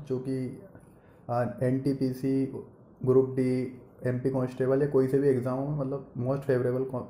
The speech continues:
वो topic है जो हर बार आता ही है। आपने अभी भी देखा होगा एनटीपीसी के हर एग्जाम में अभी तक ऐसा कोई एग्जाम ही नहीं हुआ जिसमें एक question ना आया हो। कुछ कुछ एक,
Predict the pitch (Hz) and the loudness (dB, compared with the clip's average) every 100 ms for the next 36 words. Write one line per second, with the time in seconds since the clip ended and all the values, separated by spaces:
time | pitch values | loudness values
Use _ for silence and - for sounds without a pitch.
0 | - 120 120 120 120 117 127 123 156 185 | -4 0 2 0 0 0 0 -2 -2 0
1 | 139 127 139 139 120 - 131 131 120 - | 0 2 2 2 0 -2 -2 -2 -2 -2
2 | 127 127 131 127 131 135 127 127 127 127 | -2 0 0 0 0 2 0 0 0 0
3 | 127 123 127 - - - - - - 131 | 0 2 2 -2 -8 -20 -20 -12 2 6
4 | 135 131 131 139 135 127 135 131 135 135 | 6 4 0 2 2 2 2 2 4 4
5 | 123 120 123 139 139 131 151 147 135 127 | 2 -2 -2 -2 0 0 0 2 0 0
6 | 120 117 123 120 117 113 113 - - - | -2 -4 -6 -4 -2 -2 -4 -10 -18 -20
7 | - - - - - - - 127 - 131 | -20 -20 -20 -20 -20 -14 -2 0 2 4
8 | 127 120 | 4 2